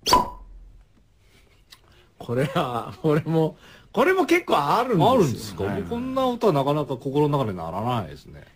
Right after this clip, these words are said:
Speaker 1: これはね、
Speaker 2: はい。
Speaker 1: <laughs> あるんですよ。
Speaker 2: あるんですよ。
Speaker 1: うん。
Speaker 2: はい。
Speaker 1: これね、大体ね、中学一年生ぐらいです、こういうことあんのは。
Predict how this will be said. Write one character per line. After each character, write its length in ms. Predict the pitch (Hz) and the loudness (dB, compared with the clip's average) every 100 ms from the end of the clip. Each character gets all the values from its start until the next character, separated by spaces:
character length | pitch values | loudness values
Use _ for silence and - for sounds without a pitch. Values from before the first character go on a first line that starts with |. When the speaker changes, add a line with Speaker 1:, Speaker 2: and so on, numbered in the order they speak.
| _ - | _ -12
Speaker 1:
こ 80 | 110 | -6
れ 60 | |
は 100 | 104 | -4
ね、 260 | 95 82 - | -4 -6 -12
Speaker 2:
は 180 | 90 71 - _ 113 - | -14 -14 -20 _ -8 -4
い。 60 | 139 | -2
Speaker 1:
<laughs> 0 | |
あ 200 | 98 135 | -2 -2
る 80 | |
ん 100 | 135 | -2
で 120 | 87 78 | -4 -6
す 120 | 117 | -4
よ。 120 | 120 | -4
Speaker 2:
あ 20 | |
る 60 | 92 | -4
ん 40 | |
で 60 | 71 | -8
す 80 | 95 | -6
よ。 80 | |
Speaker 1:
う 20 | 82 | -6
ん。 40 | |
Speaker 2:
は 40 | 78 | -8
い。 20 | - 85 71 _ _ _ _ _ - | -18 -20 -20 _ _ _ _ _ 0
Speaker 1:
こ 80 | |
れ 60 | 359 | 2
ね、 100 | 349 | 4
大 240 | 226 311 330 | 4 2 2
体 140 | 311 | 4
ね、 120 | 269 | 4
中 440 | - 302 359 370 349 | 2 0 2 2 2
学 280 | 339 - | 2 2
一 280 | 151 143 - | 2 2 4
年 160 | 233 294 | 4 4
生 140 | 208 | 0
ぐ 100 | 233 | 2
ら 100 | 214 | 2
い 80 | 151 | 0
で 100 | 110 | -4
す、 140 | 92 | -2
こ 80 | - | 2
う 40 | 131 | 4
い 40 | |
う 40 | |
こ 80 | 123 | 4
と 100 | 117 | 2
あ 80 | 101 | 0
ん 120 | 101 | -2
の 80 | 82 | -4
は。 140 | - | -10